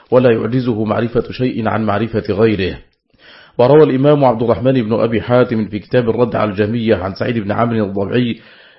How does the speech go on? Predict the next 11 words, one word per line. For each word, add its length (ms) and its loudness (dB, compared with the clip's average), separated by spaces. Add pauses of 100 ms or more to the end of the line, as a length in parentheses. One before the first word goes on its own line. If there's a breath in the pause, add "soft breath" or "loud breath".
إمام 380 4
أهل 240 0
البصرة 440 -2
علما 300 -2
ودينا، 280 -2
من 180 -2
طبقة 480 -2
شيوخ 360 -6
الشافعي 480 -4
وأحمد 360 0
وإسحاق، 680 0